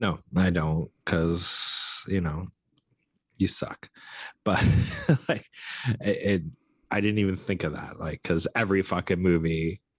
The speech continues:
like, look at, uh, what's her name?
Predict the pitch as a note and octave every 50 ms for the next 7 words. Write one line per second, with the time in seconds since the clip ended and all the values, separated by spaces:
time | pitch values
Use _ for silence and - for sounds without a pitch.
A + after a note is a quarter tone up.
0 | _ _ _ _ _ _ _ _ _ _ _ C#2+ D2 - - - - - _ _
1 | _ _ _ _ _ _ _ _ _ _ _ _ _ _ _ _ _ _ G2+ G2
2 | F#2 - - F#2 F#2 F#2 F#2 F#2 F#2 F#2 F#2 F#2 F#2 - - - F#2 F2+ F2 F2
3 | F2 F2 F2+ F#2+ - - F2+ E2+ D#2+ D#2 D#2